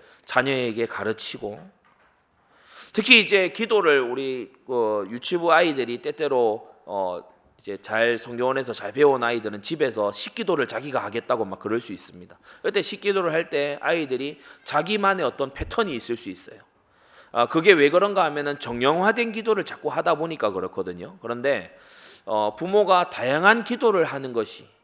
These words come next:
어, 식기도 때만 아니-, 아니라 평소에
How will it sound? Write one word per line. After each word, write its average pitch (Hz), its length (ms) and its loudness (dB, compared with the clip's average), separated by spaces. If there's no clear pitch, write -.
어, 110 100 -16
식기도 262 480 -6
때만 208 280 0
아니-, 113 280 -2
아니라 101 540 -4
평소에 160 840 0